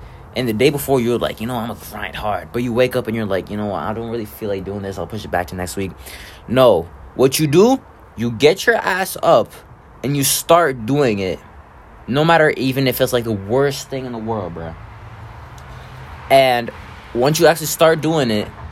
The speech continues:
you'll start liking it more and more throughout the weeks, throughout the months, throughout the years. And eventually, at a certain point,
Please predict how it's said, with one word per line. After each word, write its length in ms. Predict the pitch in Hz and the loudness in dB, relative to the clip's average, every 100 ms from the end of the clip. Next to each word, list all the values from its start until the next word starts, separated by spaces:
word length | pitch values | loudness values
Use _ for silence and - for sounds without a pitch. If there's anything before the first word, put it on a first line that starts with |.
| - - - 123 | -18 -18 -8 -4
you'll 140 | 123 | -2
start 280 | - 147 110 | 2 2 4
liking 260 | 135 147 135 | 2 2 -2
it 80 | |
more 360 | 113 120 139 165 | 0 2 4 4
and 80 | 165 | 2
more 380 | 165 147 113 104 | 2 4 2 0
throughout 680 | - 123 - 101 120 147 | -2 -4 0 2 2 2
the 80 | 135 | -4
weeks, 500 | 131 131 113 - - | -4 0 -2 -2 -8
throughout 300 | - 123 120 | 0 2 2
the 60 | 123 | 2
months, 380 | 107 120 127 - | 2 2 2 0
throughout 240 | 123 117 | 0 0
the 60 | 120 | -2
years. 520 | 117 131 143 147 139 - - - - - | -4 0 2 2 -2 -16 -20 -20 -14 -2
And 120 | 139 | 2
eventually, 720 | 123 95 123 151 185 170 180 165 | 2 4 2 2 0 0 2 4
at 100 | 131 | 4
a 40 | |
certain 440 | - - 160 117 110 | 2 0 0 0 -4
point, 400 | 139 170 208 | -2 0 0